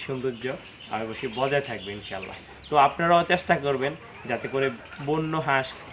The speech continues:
কোনো শিকারি শিকার না করতে পারে, বন্য হাঁস এবং বন্য পাখি শিকার থেকে যাতে করে শিকারীরা বিরত থাকে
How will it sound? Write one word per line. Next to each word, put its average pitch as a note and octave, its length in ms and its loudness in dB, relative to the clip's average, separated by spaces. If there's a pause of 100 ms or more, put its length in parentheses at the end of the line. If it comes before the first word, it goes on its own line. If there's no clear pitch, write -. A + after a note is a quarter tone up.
(340)
কোনো D3+ 160 2
শিকারি D3 360 0
শিকার C#3 280 4
না C#3+ 120 6
করতে D3+ 300 -2
পারে, C3 220 0
বন্য C3 300 -4
হাঁস B2+ 240 0 (340)
এবং B2 200 -2
বন্য C3+ 300 0
পাখি B2 320 2
শিকার B2 280 -4
থেকে B2+ 300 -4 (280)
যাতে A#2 200 -4
করে B2+ 140 -4
শিকারীরা A#2+ 420 -4
বিরত E3+ 320 2
থাকে C#3 340 -6